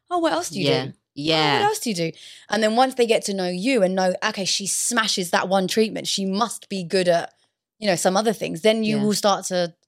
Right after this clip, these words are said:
Speaker 1: build up your diaries, then you build up earning more money, and then you just get a bit more confident in starting your own little business.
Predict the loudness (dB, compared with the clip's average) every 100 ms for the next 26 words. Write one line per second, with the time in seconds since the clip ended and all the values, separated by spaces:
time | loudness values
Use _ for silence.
0 | _ _ _ _ 2 4 4 2 -2 0
1 | 2 2 2 0 0 -2 -2 -4 -6 _
2 | -18 -10 -6 -6 -6 -4 -2 0 0 -2
3 | -8 _ _ _ _ -4 -2 -2 -2 -4
4 | -4 -6 -6 -8 -8 -10 -12 -12 -12 -8
5 | -8 -10 -12 _ _ _ _ _ -14 -12
6 | -10 -10 -10 -12 -16 -20 -20